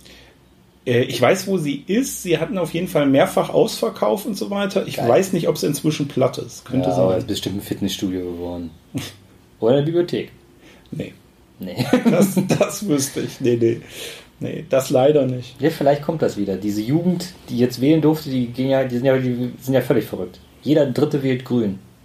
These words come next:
Speaker 2: Ist das nicht Wahnsinn?
Speaker 1: Ordentlich.
Speaker 2: Ordentlich.
Speaker 1: Außer, außer in Brandenburg und Sachsen.
Speaker 2: Die sind
Speaker 1: Da
Speaker 2: alle,
Speaker 1: wählt jeder,
Speaker 2: die sind alle blau.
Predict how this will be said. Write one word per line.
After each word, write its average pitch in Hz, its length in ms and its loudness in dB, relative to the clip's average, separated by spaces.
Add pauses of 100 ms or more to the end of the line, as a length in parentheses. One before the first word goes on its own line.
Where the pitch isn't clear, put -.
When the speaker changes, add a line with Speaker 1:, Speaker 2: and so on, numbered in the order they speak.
Speaker 2:
Ist - 160 -6
das 135 140 -2
nicht 127 100 -2
Wahnsinn? 127 420 0 (1400)
Speaker 1:
Ordentlich. 113 520 0 (160)
Speaker 2:
Ordentlich. 101 420 -6 (300)
Speaker 1:
Außer, 190 420 2 (240)
außer 226 600 -2
in 165 260 -4
Brandenburg 151 540 -2
und 110 100 -4
Sachsen. 147 460 -4 (140)
Speaker 2:
Die 113 180 -14
sind 127 100 2
Speaker 1:
Da 131 80 4
Speaker 2:
alle, 151 80 6
Speaker 1:
wählt 156 160 2
jeder, 151 460 2
Speaker 2:
die - 60 0
sind 143 100 -4
alle 135 160 2
blau. 113 360 4